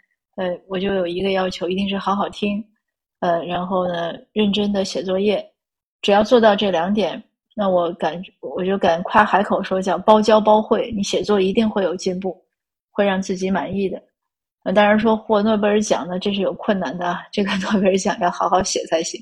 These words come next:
但一般的，如果你能听下来，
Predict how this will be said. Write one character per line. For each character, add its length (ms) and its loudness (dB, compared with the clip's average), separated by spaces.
但 220 6
一 60 2
般 220 6
的， 200 6
如 140 -4
果 100 2
你 120 0
能 120 -8
听 220 2
下 140 2
来， 260 -4